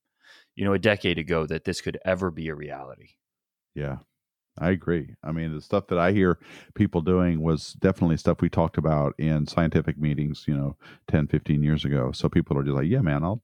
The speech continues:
Speaker 2: I'll, you know, I'll take this, you know, five square degree image of the sky and, and look at things down to eighteenth magnitude. No problem. Sure."
Speaker 1: Right.
Speaker 2: So, yeah, it's, <laughs> you know, that's, that, that's, you're right. It's all come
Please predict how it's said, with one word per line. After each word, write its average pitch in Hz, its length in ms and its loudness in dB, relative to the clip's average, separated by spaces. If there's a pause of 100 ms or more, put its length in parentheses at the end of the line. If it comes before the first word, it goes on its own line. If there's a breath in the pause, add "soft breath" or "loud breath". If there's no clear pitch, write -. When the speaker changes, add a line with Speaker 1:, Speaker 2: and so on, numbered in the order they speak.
Speaker 2:
I'll, 87 120 -8
you - 180 -2
know, 76 140 -2
I'll 87 120 -2
take - 200 0
this, - 240 -2 (420 loud breath)
you 78 100 -2
know, 71 200 -2 (460)
five 73 220 0
square - 240 2
degree 69 340 2
image 69 280 2
of 69 100 -2
the 65 80 -2
sky 67 360 -2
and, 71 400 -2
and 69 260 -6 (220)
look 69 240 -4
at - 100 -6
things 73 200 0
down 71 240 2
to 69 280 0
eighteenth 71 340 0
magnitude. 65 460 0
No 123 100 4
problem. 151 340 0
Sure." 127 340 -4 (520 loud breath)
Speaker 1:
Right. 76 240 -8
Speaker 2:
So, 85 360 -8 (140)
yeah, 101 240 -2 (140)
it's, - 320 0
<laughs> 143 840 2
you 92 60 4
know, 85 240 4
that's, 98 240 2
that, 101 240 2
that's, - 600 -2
you're 92 160 -2
right. 107 180 4
It's 76 160 -2
all 92 380 2
come 92 380 -2